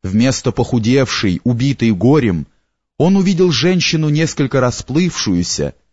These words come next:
странным капризным выражением, в светском платье и окруженную проходимцами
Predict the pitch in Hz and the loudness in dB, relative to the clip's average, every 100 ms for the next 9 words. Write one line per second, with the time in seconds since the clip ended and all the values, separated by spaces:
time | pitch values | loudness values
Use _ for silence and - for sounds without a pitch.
0 | _ - - - 147 175 170 147 139 123 | _ -16 -8 -2 0 0 0 0 -2 0
1 | 147 117 127 117 104 101 87 160 165 160 | 0 0 0 2 2 2 0 0 2 0
2 | 147 139 _ _ - - 92 120 - - | -2 -4 _ _ -10 -6 0 0 0 -2
3 | 98 85 92 151 - 127 139 131 _ _ | -2 0 0 0 -2 -2 0 -2 _ _
4 | _ - 139 147 156 131 208 214 185 156 | _ 0 2 2 2 2 2 4 2 0
5 | - - 113 101 165 165 - 143 135 127 | -2 -2 0 0 0 -2 -2 -2 0 -2